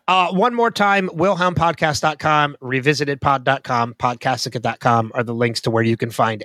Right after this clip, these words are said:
everything that, all the information that you need to find. Uh, but thank you for listening to this. Kristen, thank you for doing this with me, obviously.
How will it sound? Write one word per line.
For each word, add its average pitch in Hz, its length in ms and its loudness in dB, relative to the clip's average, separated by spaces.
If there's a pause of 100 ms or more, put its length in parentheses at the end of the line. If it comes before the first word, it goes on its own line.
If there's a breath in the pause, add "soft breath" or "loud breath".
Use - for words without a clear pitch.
everything 110 500 -2
that, 113 160 -4
all 147 160 4
the 147 100 4
information 127 400 -2
that 117 60 -4
you 113 80 -4
need 104 140 -2
to 107 60 -10
find. 90 280 -6 (460 loud breath)
Uh, 143 240 4
but 160 180 -4
thank 196 200 0
you 196 60 2
for 202 120 2
listening 175 360 0
to 160 80 0
this. 160 200 2
Kristen, 175 420 -2
thank 151 220 0
you 151 60 -6
for 131 80 -10
doing 139 280 0
this 147 160 -2
with 147 180 -6
me, 135 100 -6
obviously. 131 600 -2